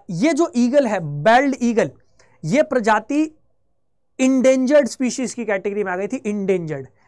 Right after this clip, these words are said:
लेकिन आज की तारीख में, आज की तारीख में, इसीलिए न्यूज़ में था, it is one of the biggest success stories for conservation of animals and birds in the world। पूरी दुनिया में कंजर्वेशन में सबसे बड़ी सक्सेस स्टोरीज में इसका नाम लिया जाता है।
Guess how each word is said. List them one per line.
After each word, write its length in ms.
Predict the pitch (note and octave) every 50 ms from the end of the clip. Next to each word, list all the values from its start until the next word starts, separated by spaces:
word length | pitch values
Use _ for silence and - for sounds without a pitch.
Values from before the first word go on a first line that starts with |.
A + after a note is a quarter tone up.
| _
लेकिन 320 | - F#3 A3 A3+ D4 D4+ C#4+ - - G#3
आज 260 | G#3+ B3 C#4 G#3 -
की 120 | - B3+
तारीख 320 | G3+ G#3+ F#3 F3+ E3 - -
में, 120 | D3+ C#3 - _ -
आज 300 | F3+ G#3 A#3 B3 G3 -
की 120 | - G#3 F#3+
तारीख 320 | - E3 D#3+ D#3+ C#3+ -
में, 80 | E3 D#3
इसीलिए 420 | - A3 G#3 C4+ C4+ B3+ B3+ A#3+
न्यूज़ 260 | A3 G#3+ G#3 G3+ F3 E3
में 100 | D#3 C#3+
था, 140 | - C#3+ C3 _ _ _ _ _ _ _ -
it 120 | G#3+ G#3
is 160 | B3+ A#3+ F#3+
one 140 | E3+ A3+ A#3
of 100 | B3 A#3
the 100 | A#3+ A#3 F3+ D#3
biggest 400 | G3+ C#4 C#4 F#4 D#4 - - - - _ _ -
success 600 | - - - - C#4 C#4+ - - - E4 C#4+ - - C4 -
stories 580 | - - - C4+ C4 C4 C4+ C4 A3+ E3+ - - _ _ _ _ -
for 120 | - B3+ B3+ B3+
conservation 640 | B3+ C#4 C4+ C4 B3+ C4 C#4+ C#4+ C#4 C4+ - C#4 C#4+
of 140 | C#4 B3+ - -
animals 380 | A3 A3+ A#3+ B3 B3 B3+ A#3+ G#3+
and 180 | A#3+ A#3 G#3+ F3+
birds 280 | A3 A3+ A3 E3+ -
in 160 | - G#3+ G#3+
the 100 | G#3 G3+
world। 200 | F3+ F3 D#3 C3+ C3 _ _ _ _ _ _ _
पूरी 160 | F#3 F3+ G3+
दुनिया 320 | F3 F3 E3+ F#3 F#3+ G3 G3
में 240 | G#3+ B3 C#4+ C#4+ C#4 _ _ _ _ _ _ -
कंजर्वेशन 640 | A3+ A3+ A3+ A3 G#3 A3+ A3+ A#3 A#3+ A#3 - D#4
में 180 | D4 C#4 G#3+ D3+ - _ _ -
सबसे 300 | - - G#3 G#3 - G#3+ E3+ D3+
बड़ी 280 | D3+ A3+ B3 B3+ G3 B2+ - _ _ _ _ _ _ _ _ _ -
सक्सेस 440 | - - A#3+ A3 - - B3 G#3+ -
स्टोरीज 360 | - A3+ G#3+ G#3 G#3+ F#3 F3+
में 80 | G#3
इसका 160 | F#3+ - - F#3
नाम 220 | F3+ F3+ F#3 F#3
लिया 140 | F#3 F#3 F3+
जाता 260 | F3 F3+ E3+ - G#3+
है। 80 | A#3+